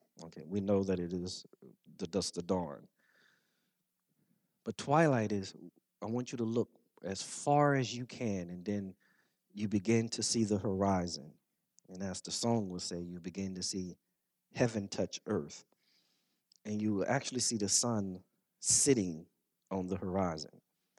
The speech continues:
Now, God loves to speak to us in many different ways, and we just have to be able to hear him and dis-,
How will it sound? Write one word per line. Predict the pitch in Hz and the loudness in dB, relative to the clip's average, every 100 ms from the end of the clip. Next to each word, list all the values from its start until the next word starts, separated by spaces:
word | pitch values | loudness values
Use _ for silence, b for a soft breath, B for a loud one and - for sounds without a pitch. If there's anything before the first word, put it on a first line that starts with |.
| b b b b - | b b b b -6
Now, | 107 87 - _ _ _ _ _ 101 | -4 -4 -10 _ _ _ _ _ 4
God | 139 165 120 | 8 8 8
loves | 113 123 127 - | 8 8 8 4
to | 107 | -4
speak | - 131 - | 4 4 4
to | - | 0
us | 101 101 - | 2 2 2
in | 104 | 2
many | 113 113 | 4 2
different | 104 107 - 95 | 2 -2 -2 -4
ways, | 101 95 87 | 0 0 -2
and | 87 | -6
we | 92 | -6
just | 92 95 | -4 -2
have | 110 95 | -2 -2
to | 90 | -4
be | 85 87 | -4 -4
able | 87 | -4
to | - | -8
hear | 90 147 127 | -4 0 0
him | 101 87 | -2 -6
and | 85 | -6
dis-, | 90 - - | -6 -8 -8